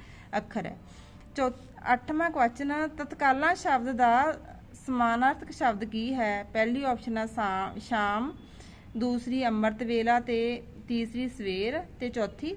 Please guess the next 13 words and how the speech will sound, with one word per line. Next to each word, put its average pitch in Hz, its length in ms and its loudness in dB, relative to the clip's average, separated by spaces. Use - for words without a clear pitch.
ਦੇਰ। 175 400 -2
ਤਾਂ 262 160 8
ਆਪਾਂ 269 240 2
ਨੂੰ 285 100 -2
ਪਤਾ 240 260 2
ਹੀ 247 140 0
ਆ 240 260 6
ਤਤਕਾਲਾਂ 233 600 2
ਸ਼ਬਦ 214 340 -2
ਮਤਲਬ 220 340 -4
ਸ਼ਾਮ 196 420 -2
ਦਾ 254 220 2
ਵੇਲਾ। 175 320 -2